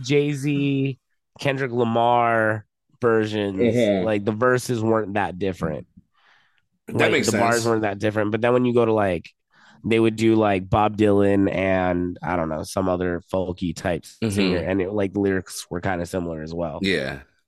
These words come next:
Speaker 1: So it
Speaker 2: That makes
Speaker 1: doesn't
Speaker 2: sense,
Speaker 1: pick
Speaker 2: 'cause
Speaker 1: up
Speaker 2: Jay,
Speaker 1: on, like,
Speaker 2: Jay and Drake wrote for Dre.
Speaker 1: Right. So,
Speaker 2: That
Speaker 1: like,
Speaker 2: makes
Speaker 1: all
Speaker 2: sense.
Speaker 1: similar,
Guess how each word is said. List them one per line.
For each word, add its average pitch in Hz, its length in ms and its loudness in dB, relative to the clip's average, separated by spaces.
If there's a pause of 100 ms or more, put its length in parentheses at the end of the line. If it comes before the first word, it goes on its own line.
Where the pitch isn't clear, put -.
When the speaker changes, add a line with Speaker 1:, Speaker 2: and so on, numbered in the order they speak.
Speaker 1:
So 131 140 2
it 123 60 4
Speaker 2:
That - 60 0
makes 165 180 2
Speaker 1:
doesn't 151 180 -2
Speaker 2:
sense, 156 40 4
Speaker 1:
pick 143 80 -2
Speaker 2:
'cause 123 200 2
Speaker 1:
up - 60 -4
Speaker 2:
Jay, 120 180 2
Speaker 1:
on, 117 80 2
like, 98 180 -4
Speaker 2:
Jay 110 320 2
and 92 160 0
Drake 90 380 -2
wrote 80 300 -4
for 71 160 -8
Dre. 69 500 -6 (300)
Speaker 1:
Right. 110 480 0
So, 131 220 0
Speaker 2:
That 120 80 4
Speaker 1:
like, 82 160 -2
Speaker 2:
makes 76 140 0
Speaker 1:
all 131 120 4
Speaker 2:
sense. - 180 -10
Speaker 1:
similar, 104 540 0